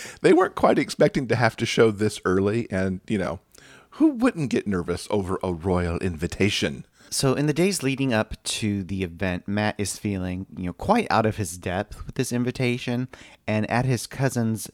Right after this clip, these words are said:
Speaker 2: Norfolk farm, they discuss several different things,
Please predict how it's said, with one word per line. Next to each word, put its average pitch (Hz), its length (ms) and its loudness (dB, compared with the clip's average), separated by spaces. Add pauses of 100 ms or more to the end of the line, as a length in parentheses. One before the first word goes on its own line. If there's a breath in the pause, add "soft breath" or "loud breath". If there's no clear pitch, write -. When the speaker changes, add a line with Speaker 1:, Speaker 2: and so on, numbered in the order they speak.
Speaker 2:
Norfolk 104 640 -2
farm, 92 580 -2
they 107 160 2
discuss 107 600 -2
several 104 320 2
different 113 340 2
things, 87 540 -6